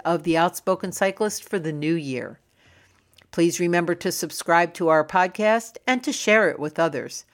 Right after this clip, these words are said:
Comments on our blog are always welcome. Just go to outspoken cyclist dot com.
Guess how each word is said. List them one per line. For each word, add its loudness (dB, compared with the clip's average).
Comments 2
on 4
our 4
blog 2
are 2
always 2
welcome. -2
Just -6
go 2
to -4
outspoken -2
cyclist -2
dot 2
com. -4